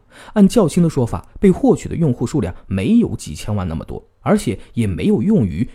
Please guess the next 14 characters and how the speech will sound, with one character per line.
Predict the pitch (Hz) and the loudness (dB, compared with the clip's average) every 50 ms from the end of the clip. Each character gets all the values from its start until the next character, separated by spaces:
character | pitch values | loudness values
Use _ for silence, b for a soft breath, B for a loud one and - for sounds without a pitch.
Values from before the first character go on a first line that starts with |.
| B | B
英 | - 131 143 143 | 0 0 0 0
国 | 107 92 82 | 0 -2 -6
脱 | - - 147 139 | -4 -2 -2 0
欧 | 143 147 - | 0 0 0
和 | - - - - 90 78 - | -2 -6 -10 -10 -10 -8 -6
美 | 90 85 64 60 | -6 -6 -6 -8
国 | - 90 85 | -8 -8 -6
大 | - 165 139 110 | -6 -4 -6 -6
选 | - - 73 62 | -8 -8 -8 -10
的 | 73 - - _ | -10 -10 -14 _
广 | - - 80 80 | -10 -8 -8 -8
告 | 85 - - | -8 -12 -12
投 | - - 78 | -12 -12 -12
放。 | 76 - - - | -10 -8 -10 -10